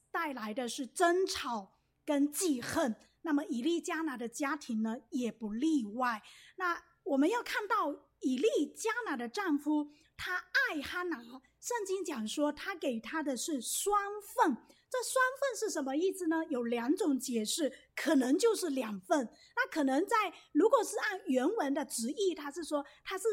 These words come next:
很有面子的一份礼物。因为我们去看各种百-，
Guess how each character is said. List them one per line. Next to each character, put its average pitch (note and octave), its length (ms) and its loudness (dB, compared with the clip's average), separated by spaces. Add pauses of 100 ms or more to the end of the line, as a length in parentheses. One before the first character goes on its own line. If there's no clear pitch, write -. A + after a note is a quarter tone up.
(160)
很 C#4 280 0
有 G4+ 140 4
面 E4+ 580 4
子 A3 220 -6
的 A#3 140 -4
一 C4 140 -4
份 D#4 240 -2
礼 G#3 160 -4
物。 B3+ 240 0 (320)
因 A#4 120 -2
为 B4+ 200 0
我 D4 60 0
们 B3+ 160 2
去 E4+ 160 -2
看 F4 280 -2
各 A#4 320 -2
种 C#4 220 -2
百-， B3 300 -6